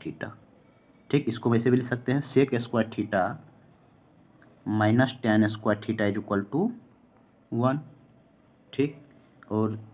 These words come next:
एक होता है ये cosec वन प्लस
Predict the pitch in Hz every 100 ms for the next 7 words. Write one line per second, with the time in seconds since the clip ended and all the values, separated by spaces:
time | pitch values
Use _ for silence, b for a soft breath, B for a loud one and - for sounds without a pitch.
0 | 123 131 127 120 110 104 95 143 - -
1 | _ _ _ _ _ _ _ _ _ -
2 | 98 90 90 - _ _ - 117 117 131
3 | 135 - - _ _ _ _ - 117 120
4 | 143 151 104 104 117